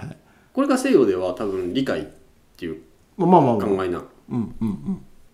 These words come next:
Speaker 2: でも実際に乗るとさ、
Speaker 1: うん。
Speaker 2: あれ、できないなってことに陥る可能性はあるじゃん、
Speaker 1: うん。
Speaker 2: 全然。
Speaker 1: まあね。
Speaker 2: でも東洋では、やっぱり、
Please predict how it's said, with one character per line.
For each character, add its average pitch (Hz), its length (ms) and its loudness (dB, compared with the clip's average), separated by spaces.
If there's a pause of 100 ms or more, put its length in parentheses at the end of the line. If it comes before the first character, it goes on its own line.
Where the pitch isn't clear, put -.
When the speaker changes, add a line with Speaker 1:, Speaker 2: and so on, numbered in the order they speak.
(140)
Speaker 2:
で 247 80 2
も 185 120 6
実 - 240 -2
際 269 120 4
に 254 100 2
乗 220 120 2
る 226 80 -2
と 160 100 -4
さ、 - 360 -6 (120)
Speaker 1:
う 156 100 -2
ん。 104 220 -2 (800)
Speaker 2:
あ 147 80 -2
れ、 147 100 -4
で 117 200 0
き 113 100 6
な 151 80 4
い 85 80 -4
な 82 80 -8
っ - 40 -14 (840)
て 110 80 -2
こ 139 100 -4
と 123 80 -2
に 101 80 -2
陥 101 240 -4
る 95 80 -4
可 - 160 -10
能 95 100 -4
性 - 120 -10
は 80 180 -10
あ 90 60 -10
る 82 80 -12
じ - 80 -20
ゃ - 20 -20
ん、 - 40 -20
Speaker 1:
う - 20 -20
ん。 - 60 -20
Speaker 2:
全 90 300 -4
然。 80 300 -8
Speaker 1:
ま 92 140 -6
あ - 40 -10
ね。 143 160 -10 (540)
Speaker 2:
で 220 80 -6
も 196 120 -4
東 254 200 2
洋 151 80 6
で 117 100 2
は、 113 460 0
や 135 80 -6
っ - 20 -6
ぱ 156 120 2
り、 117 340 0